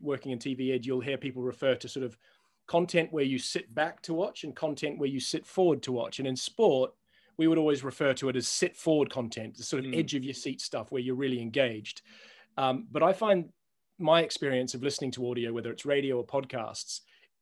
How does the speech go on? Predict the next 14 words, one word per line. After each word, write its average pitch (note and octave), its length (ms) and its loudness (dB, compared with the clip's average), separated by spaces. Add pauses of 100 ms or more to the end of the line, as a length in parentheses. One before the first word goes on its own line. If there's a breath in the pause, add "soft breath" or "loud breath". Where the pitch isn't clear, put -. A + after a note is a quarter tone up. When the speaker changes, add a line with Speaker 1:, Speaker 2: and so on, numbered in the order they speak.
Speaker 1:
I D#3+ 100 0
find D#3+ 240 6
it - 120 -6
to C3+ 60 -14
be C3 120 -6
sit - 240 -6
back D3+ 240 -2
content. A#2 560 -10
It's - 320 -8 (360)
let D#3 220 0
your E3 100 -2
mind C#3+ 280 0
wander. C3 420 0
It's, - 360 -8